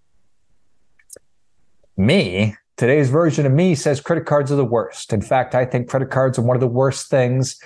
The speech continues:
that are afflicting our society today, one of the worst things that are afflicting our culture today. Used to be that you could run out of money. I remember a time before credit cards, before I had them, where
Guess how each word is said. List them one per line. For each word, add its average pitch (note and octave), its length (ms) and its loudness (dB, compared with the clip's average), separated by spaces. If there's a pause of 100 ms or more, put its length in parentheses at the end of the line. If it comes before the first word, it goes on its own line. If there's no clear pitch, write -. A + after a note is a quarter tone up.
(300)
that A#2+ 160 0
are B2+ 240 0
afflicting C3 760 0
our B2+ 300 2
society A#2+ 640 0
today, A#2 520 2
one A2+ 160 0
of A2 60 0
the A2+ 60 0
worst A#2+ 280 0
things A2+ 200 -2
that A2+ 100 2
are A2+ 100 4
afflicting B2+ 480 -4
our A#2 180 0
culture F#3 460 -2
today. A2 600 -2 (720)
Used F3+ 280 2
to F#3 60 2
be D#3+ 160 2
that D3 80 0
you C#3 120 2
could B2+ 100 0
run B2+ 260 2
out C3+ 140 2
of G#2+ 60 -2
money. G#2+ 360 -2 (1080)
I F#2+ 100 -2
remember A#2 380 2
a G#2+ 60 2
time A2+ 420 0 (360)
before D3+ 280 0
credit F3+ 320 0
cards, B2+ 300 0
before C3 320 0
I B2 60 2
had C3+ 440 -2
them, C3 200 2
where B2+ 320 2